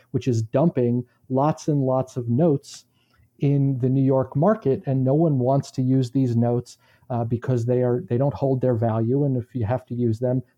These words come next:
there, there usually is a big discount. The fact that he says in his advertisement, "Please come to my hat shop and I'll take these notes at face value," uh, is a great way to try and drum up business, or at least he believes it's a great way to drum up business,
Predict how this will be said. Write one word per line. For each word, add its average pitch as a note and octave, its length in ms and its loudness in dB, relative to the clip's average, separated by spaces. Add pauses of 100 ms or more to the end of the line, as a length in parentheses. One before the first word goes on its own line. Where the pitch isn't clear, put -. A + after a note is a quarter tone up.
there, C3+ 100 -2
there B2 160 -4
usually B2 460 0
is B2 180 -2
a B2 40 -4
big B2 280 -4
discount. - 560 -4 (380)
The G#2+ 80 -4
fact D#3+ 260 -2
that C3+ 100 -2
he D#3+ 160 0
says C#3 360 0
in D3 260 0
his B2 260 0
advertisement, B2 840 0 (360)
"Please F3 280 2
come D3+ 240 2
to C#3+ 80 0
my B2 160 2
hat D#3+ 260 0
shop B2 320 -2
and B2+ 120 0
I'll A#2+ 100 2
take - 300 -4
these B2+ 260 0
notes C3 400 2
at A#2+ 140 -4
face B2 280 -2
value," C3 540 0 (300)
uh, C#3+ 120 0
is C3+ 140 0
a C#3+ 60 2
great B2+ 300 2
way C3 220 2
to B2 80 -2
try C3+ 220 -2
and B2+ 100 2
drum B2+ 300 2
up A#2 160 0
business, D3 400 2
or B2+ 100 0
at A#2 60 0
least A#2+ 180 0
he C3+ 80 0
believes C#3+ 360 2
it's A#2+ 120 -6
a A#2 40 -6
great A#2+ 260 -2
way A#2+ 140 -4
to B2 80 -4
drum A#2+ 280 -4
up A#2+ 140 -8
business, B2+ 400 -4